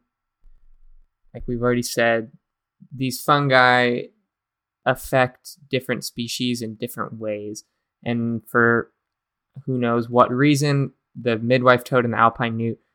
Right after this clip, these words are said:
seem to be tolerant of it. And that means that they carry it and they're introducing it to susceptible species in their environment.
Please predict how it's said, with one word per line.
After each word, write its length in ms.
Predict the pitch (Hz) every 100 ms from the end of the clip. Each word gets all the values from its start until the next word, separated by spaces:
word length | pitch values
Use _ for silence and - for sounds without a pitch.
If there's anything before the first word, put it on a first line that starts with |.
| _ -
seem 320 | - 147 135
to 60 |
be 120 | 127 123
tolerant 640 | - 135 143 165 175 175 _ _ _ _ -
of 180 | 156
it. 280 | 185 196 - _ - - _ _ _ _ _ -
And 160 | 127 131
that 180 | 127
means 300 | 123 123 117
that 200 | 120 - _ -
they 300 | 117 123 120
carry 500 | - 135 127 117 110
it 200 | 110 - -
and 540 | 117 117 113 110 113 _ _ _ _ _
they're 380 | - 117 120 120
introducing 580 | 120 - 117 117 - 117
it 140 | 110 -
to 100 | 117
susceptible 720 | - 117 - 117 - 107 104
species 720 | - - 113 - 113 107 -
in 140 | 120 113
their 180 | 107
environment. 680 | 101 107 117 - - 135 139